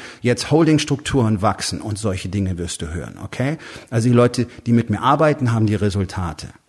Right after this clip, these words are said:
Das ist das Entscheidende. Du musst verstehen, wer da mit dir spricht, was der wirklich tut, was er zu zeigen hat. Die meisten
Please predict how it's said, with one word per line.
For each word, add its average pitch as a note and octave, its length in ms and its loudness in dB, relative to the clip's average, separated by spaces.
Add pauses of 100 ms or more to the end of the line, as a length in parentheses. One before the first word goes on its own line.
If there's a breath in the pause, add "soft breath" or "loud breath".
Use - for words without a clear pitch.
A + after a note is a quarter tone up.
(300 loud breath)
Das A2 280 0
ist D3 120 -2
das C#3 140 2
Entscheidende. F2 640 -6 (400 loud breath)
Du G#2 80 0
musst A#2+ 200 2
verstehen, C#3 720 2
wer B2 580 2
da A2+ 280 2
mit A#2 240 2
dir B2+ 120 0
spricht, - 460 -4
was G#2+ 280 -4
der A#2+ 240 0
wirklich B2 360 -2
tut, A2 360 -2
was G2+ 200 -2
er A#2 120 -2
zu B2 100 -4
zeigen B2+ 300 -2
hat. F#2+ 100 -4
Die A2 80 2
meisten E3+ 720 4